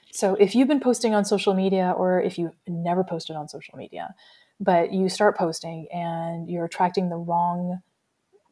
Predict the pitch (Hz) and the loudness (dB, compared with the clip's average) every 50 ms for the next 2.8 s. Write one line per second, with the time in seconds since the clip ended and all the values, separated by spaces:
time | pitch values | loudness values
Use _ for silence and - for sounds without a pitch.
0 | _ _ - 226 - 208 196 185 - - - - - 285 302 - 202 180 175 170 | _ _ -8 -2 0 2 0 0 0 -6 -6 2 2 2 4 6 4 4 4 4
1 | 165 175 - - 190 180 175 175 175 175 196 202 220 214 202 196 180 180 180 165 | 2 0 0 0 0 0 0 0 0 2 4 4 4 4 2 2 2 0 -2 -2
2 | - 175 - 165 156 - - - - - 208 175 - - - - | -2 -4 -6 -8 -10 -14 -16 -6 0 2 2 2 2 -2 -8 -14